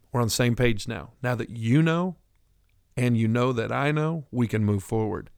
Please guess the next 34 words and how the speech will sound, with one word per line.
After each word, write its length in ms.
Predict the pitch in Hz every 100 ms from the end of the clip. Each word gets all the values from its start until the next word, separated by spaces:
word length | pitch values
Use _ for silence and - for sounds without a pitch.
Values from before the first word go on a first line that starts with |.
| _
And 120 | - 131
that's 180 | 165
what 120 | 160 127
confession 480 | 110 117 113 107
is. 220 | 101 - - - - - - -
The 120 | 139
forgiveness 680 | - 131 117 143 160 180 -
that 180 | 135 117
we 160 | 139
want 360 | 135 123 127 -
from 160 | 139 123
God 360 | 123 127 127 - _ _ _
should 360 | - 139 117 117
be 160 | 127
able 160 | 127 117
to 100 | 113
flow 300 | - 139 131
through 220 | 127 120
us 80 | 117
to 100 | -
the 80 | 110
forgiveness 640 | - 107 107 107 110 -
we 100 | 113
offer 320 | 110 110 -
to 160 | 110 113
others. 480 | 120 120 82 - - -
And 160 | 127 123
our 100 | 123
confession 640 | - 107 - 165 - 110
should 180 | 107 -
include 360 | 104 - 110 98
both 240 | 110 107
of 120 | 107
those. 420 | - - - -